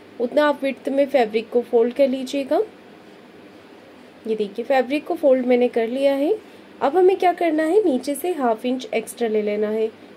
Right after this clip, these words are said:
क्योंकि नीचे की तरफ हमारी प्ले-, अ, प्लेट्स आएगी और पैड भी रहेगा। तो वन टक्स हम यहाँ पर ब्लाउज बना रहे हैं। ये देखिए, हाफ इंच मैंने नीचे से एक्स्ट्रा ले लिया है।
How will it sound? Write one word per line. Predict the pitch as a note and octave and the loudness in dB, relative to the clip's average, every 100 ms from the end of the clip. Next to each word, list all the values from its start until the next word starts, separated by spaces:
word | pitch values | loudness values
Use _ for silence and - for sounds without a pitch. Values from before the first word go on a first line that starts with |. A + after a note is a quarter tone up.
| - | -8
क्योंकि | C#4+ C4+ | -2 2
नीचे | D#4 C#4+ D4+ | 2 2 0
की | D4+ | -4
तरफ | D4+ D#4 D4+ | -2 0 0
हमारी | D4 C#4 C#4 | 0 0 -2
प्ले-, | C#4 C#4 C#4 | -4 -2 0
अ, | - A#3+ | 0 0
प्लेट्स | A#3+ A#3+ D4 D#4 - | 0 -2 -4 -4 -2
आएगी | C#4+ B3 A3 D#4+ | 2 2 0 -2
और | - A#3 A#3 | 0 0 0
पैड | A3 A#3+ A3+ | 2 2 2
भी | B3+ | -2
रहेगा। | D4+ D4 D4 D#4 G#4+ - - - - - | 0 2 2 0 -2 -6 -20 -20 -20 0
तो | C4 B3+ B3+ | 4 6 6
वन | A#3 C4+ | 4 4
टक्स | E4 F4+ F4+ E4+ | 4 0 0 2
हम | E4 D#4 | 2 2
यहाँ | C4+ B3+ | 0 0
पर | B3+ C4 | 2 0
ब्लाउज | G#3+ G#3+ A3 A#3 | 2 2 2 -2
बना | C4 C4 B3+ | -4 -2 0
रहे | B3+ C4+ | 0 -2
हैं। | C4 F#4 G#4+ - - - - - - - - A3 | -2 -4 -6 -20 -20 -20 -20 -20 -20 -20 -16 -6
ये | G#3+ | -6
देखिए, | G3+ G3 A3+ A3 | -6 -8 -8 -4
हाफ | A#3+ C4 D4+ | -2 0 2
इंच | F4+ F4+ D#4+ | 2 2 0
मैंने | D#4 | 0
नीचे | D4+ B3+ C4+ C4 | 2 0 -4 -2
से | C#4 | 0
एक्स्ट्रा | - G#3+ - C#4+ C#4+ | 0 0 -2 0 2
ले | C#4 | 2
लिया | C4+ C#4 C#4+ | 0 0 0
है। | D#4 | 0